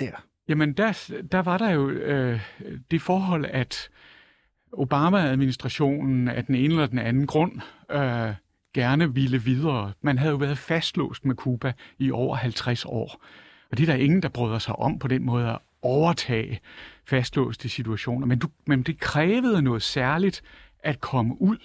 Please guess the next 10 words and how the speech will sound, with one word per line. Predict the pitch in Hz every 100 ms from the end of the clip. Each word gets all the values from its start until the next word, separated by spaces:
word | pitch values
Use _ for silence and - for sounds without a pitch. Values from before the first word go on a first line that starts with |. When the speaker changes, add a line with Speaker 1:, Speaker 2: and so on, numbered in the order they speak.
| - _ _ -
Speaker 2:
øh, | 123 110 107
af | 110 107
det. | -
Og | 147
det | 147
samme | 175 208
galt | 208 196 202
jo | 185
for | - 160 - -
Cuba. | 233 -